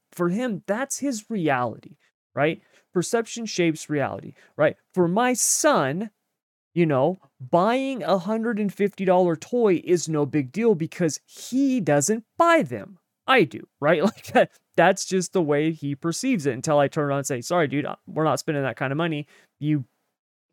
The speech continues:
better start working and earning, earning some money," right? But that's the perception that shapes the reality. You listen to anybody who watches the N F L, right?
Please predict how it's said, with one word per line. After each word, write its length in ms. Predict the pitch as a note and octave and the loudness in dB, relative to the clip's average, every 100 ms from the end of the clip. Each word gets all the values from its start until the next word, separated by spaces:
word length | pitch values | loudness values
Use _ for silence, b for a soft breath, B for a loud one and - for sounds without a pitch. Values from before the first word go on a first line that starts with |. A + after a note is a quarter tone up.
| _ - | _ 0
better 200 | D3 C3+ | 0 0
start 260 | - C#3 A#2+ | 0 -2 -2
working 400 | C3+ C3 C3 B2+ | -4 -4 -6 -8
and 120 | A#2 | -6
earning, 360 | C3 B2 A2+ - | -6 -6 -8 -4
earning 280 | D3 C3+ B2 | -4 -4 -6
some 160 | A#2+ | -8
money," 220 | A2 A2 | -8 -10
right? 260 | A#2 C#3+ E3 B B B | -2 -2 -2 B B B
But 160 | E3 - b b | 0 0 b b
that's 280 | F#3 F#3 - | 2 2 0
the 100 | G3+ | -6
perception 720 | - F#3 - E3+ D#3 D#3 D3 | -4 -4 -2 -2 -2 -6 -6
that 160 | C#3 - | -6 -6
shapes 380 | - C3 B2 - | -6 -4 -6 -8
the 80 | |
reality. 440 | B2+ C#3 C#3+ A2+ - _ _ _ _ _ _ _ - | -4 0 2 0 -6 _ _ _ _ _ _ _ -6
You 180 | D3 D#3 | 0 2
listen 380 | E3+ - D#3+ | 2 0 -4
to 120 | C#3+ - | -4 -4
anybody 600 | D#3+ E3 D#3+ D#3 D3+ - b b | -4 0 2 2 0 -2 b b
who 220 | E3+ E3 | -2 0
watches 640 | C3+ C#3 C#3 - D3 C#3 - b b | 2 2 2 0 -4 -4 -6 b b
the 160 | D3 - | -8 -6
N 120 | C#3+ | -4
F 180 | C#3 - | -4 -2
L, 300 | B2 - - _ _ - | -4 -4 -12 _ _ -6
right? 280 | B2 B2 | -2 -2